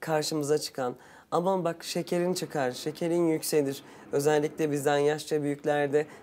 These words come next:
tatlı yemelerine karışırız. Daha doğrusu anne ve babalarımız, dedelerimiz de derlerdi ki hep,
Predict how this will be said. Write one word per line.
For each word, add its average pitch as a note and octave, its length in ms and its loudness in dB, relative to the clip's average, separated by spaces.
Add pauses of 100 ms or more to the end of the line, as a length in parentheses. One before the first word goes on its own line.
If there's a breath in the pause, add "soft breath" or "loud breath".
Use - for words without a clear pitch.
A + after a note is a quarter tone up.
tatlı D3 280 -6
yemelerine D3+ 540 4
karışırız. C#3+ 760 -2 (320 loud breath)
Daha C3 240 4
doğrusu C3 340 2
anne C#3 300 4
ve B2+ 120 2
babalarımız, C3+ 680 0
dedelerimiz D3 480 6
de C#3+ 140 4
derlerdi E3 520 2
ki F3+ 140 -2
hep, F#3 80 -2